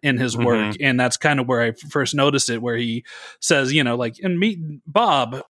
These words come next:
Speaker 1: This is what he had for breakfast, and this is what, what his wife looks like." Uh, and then he goes, "And Bob will die in, you know, next chapter," <laughs> you know,
Speaker 2: Yeah.
Speaker 1: kind of thing. You know,
Speaker 2: And
Speaker 1: and
Speaker 2: that
Speaker 1: you're
Speaker 2: was
Speaker 1: like,
Speaker 2: the
Speaker 1: "Holy
Speaker 2: last
Speaker 1: shit, I
Speaker 2: time they
Speaker 1: gotta
Speaker 2: ever
Speaker 1: fucking
Speaker 2: saw
Speaker 1: pay
Speaker 2: him.
Speaker 1: attention to that."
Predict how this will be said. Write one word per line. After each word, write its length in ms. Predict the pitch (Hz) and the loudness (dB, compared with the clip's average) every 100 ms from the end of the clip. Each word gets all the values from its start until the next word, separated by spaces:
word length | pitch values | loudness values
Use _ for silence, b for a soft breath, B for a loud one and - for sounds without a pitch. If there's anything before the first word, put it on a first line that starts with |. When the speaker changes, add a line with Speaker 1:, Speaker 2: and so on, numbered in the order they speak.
| _ | _
Speaker 1:
This 160 | 160 165 | -2 0
is 80 | 160 | 0
what 100 | 160 | 2
he 80 | 175 | 4
had 140 | 190 | 2
for 80 | 190 | 2
breakfast, 420 | 190 202 - 147 | 2 2 2 -2
and 80 | 151 | -2
this 160 | 156 185 | -2 0
is 160 | 165 | 0
what, 300 | 151 160 156 | 0 0 0
what 220 | 160 170 180 | 0 2 2
his 120 | 160 | 2
wife 240 | 175 160 | 2 2
looks 240 | 139 - 151 | -2 -4 -2
like." 320 | 135 117 - B B B - | -2 -2 -8 B B B -4
Uh, 240 | 151 143 147 | 0 2 0
and 120 | 160 | 0
then 140 | 151 | 0
he 60 | 147 | 0
goes, 240 | 139 131 - | -2 -4 -6
"And 180 | - 190 | -2 2
Bob 220 | 151 147 | 4 2
will 100 | 127 | 0
die 380 | 123 123 107 101 - - | -2 -2 -2 -6 -14 -12
in, 300 | 147 127 127 | -6 -6 -6
you 240 | 147 151 147 | -2 0 0
know, 100 | 117 | 0
next 200 | 117 - | -6 -4
chapter," 400 | 135 107 - - | -4 -4 -6 2
<laughs> 40 | |
you 100 | 220 | 4
know, 120 | 185 | 4
Speaker 2:
Yeah. 100 | 180 | 2
Speaker 1:
kind 180 | 165 156 | 2 -2
of 80 | 135 | -2
thing. 320 | 143 131 120 - B B - | -4 -4 -4 -10 B B 0
You 140 | 160 | 2
know, 120 | 147 | 4
Speaker 2:
And 80 | 135 | 2
Speaker 1:
and 40 | |
Speaker 2:
that 40 | 151 | 4
Speaker 1:
you're 80 | 143 | 2
Speaker 2:
was 60 | |
Speaker 1:
like, 40 | 113 | 4
Speaker 2:
the 60 | 240 | 4
Speaker 1:
"Holy 140 | 214 | 4
Speaker 2:
last 80 | 113 | 2
Speaker 1:
shit, 140 | 233 | 4
I 20 | |
Speaker 2:
time 140 | 220 110 | 4 4
they 60 | 196 | 2
Speaker 1:
gotta 100 | 190 | 4
Speaker 2:
ever 140 | 208 | 2
Speaker 1:
fucking 160 | 120 151 | 0 0
Speaker 2:
saw 60 | 95 | 0
Speaker 1:
pay 40 | |
Speaker 2:
him. 40 | - | 0
Speaker 1:
attention 280 | 170 - 139 | -4 -10 -8
to 20 | |
that." 220 | 180 160 | -6 -8